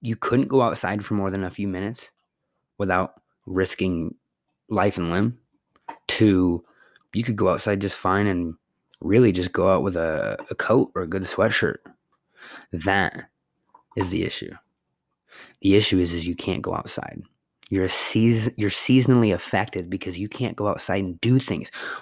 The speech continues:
Why do you think you love summer so much? "Oh, I gotta have drinks on the patio." It's not just the drinks, 'cause you can drink in winter inside or on your fucking patio in a coat. It's the fact that it's nice.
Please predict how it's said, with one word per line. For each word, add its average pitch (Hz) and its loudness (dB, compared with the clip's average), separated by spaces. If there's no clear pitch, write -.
Why 131 2
do 185 6
you 143 6
think 135 0
you 107 0
love 110 2
summer 98 0
so - -8
much? - -4
"Oh, 233 8
I 104 2
gotta 101 2
have 113 0
drinks 131 4
on 143 6
the 135 4
patio." 143 0
It's 175 -2
not 165 2
just - 2
the 113 -4
drinks, 123 -2
'cause 117 -8
you 117 -4
can 95 -8
drink 151 2
in 135 4
winter 90 -2
inside 120 2
or 160 2
on 139 4
your 98 2
fucking 135 -2
patio 117 2
in 101 0
a - -6
coat. - 2
It's - -4
the 131 -2
fact 131 -2
that 113 2
it's 98 -2
nice. 87 -2